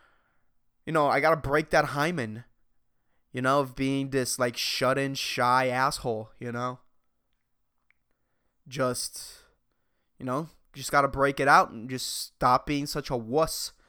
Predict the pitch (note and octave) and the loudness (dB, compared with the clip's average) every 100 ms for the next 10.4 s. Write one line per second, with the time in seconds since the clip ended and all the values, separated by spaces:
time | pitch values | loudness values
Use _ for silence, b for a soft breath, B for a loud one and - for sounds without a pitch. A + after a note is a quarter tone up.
0 | b b b A2+ A#2+ A#2 - B2 A2+ G#2 | b b b -4 -2 -2 -4 -4 -2 -4
1 | G2+ - _ - - - _ _ _ _ | -8 -18 _ -20 -20 -20 _ _ _ _
2 | _ _ - - C#3 C#3+ B2 C3 B2 B2 | _ _ -14 0 6 6 4 -4 -6 -6
3 | - C3 A2 - - - - - _ - | -6 -6 -8 -10 -16 -20 -20 -20 _ -20
4 | - _ _ _ _ _ _ _ - F3+ | -20 _ _ _ _ _ _ _ -4 -4
5 | F3+ B2+ D3+ F#3+ C#3 - D3 C#3+ C3 B2 | -2 -2 0 0 -2 -2 -2 -2 -2 -6
6 | B2+ G#2+ B2 C#3 - C#3 C#3 B2+ A#2 B2+ | -6 -4 -4 -4 -4 -4 -4 -6 -4 -4
7 | B2 A2+ A2+ B2 - - - B2+ A#2+ A#2+ | -4 -4 -4 -6 -8 -12 -10 -8 -8 -10
8 | - - D3+ D3+ - C#3 B2+ E3 F#3+ C3+ | -12 -10 -8 -6 0 0 0 0 2 0
9 | - A#2 C#3 C#3+ B2+ A2 A2 A2+ A#2 A2 | -8 -10 -8 -6 -8 -8 -10 -10 -10 -14
10 | A2 G#2 G#2 G2 | -16 -18 -18 -18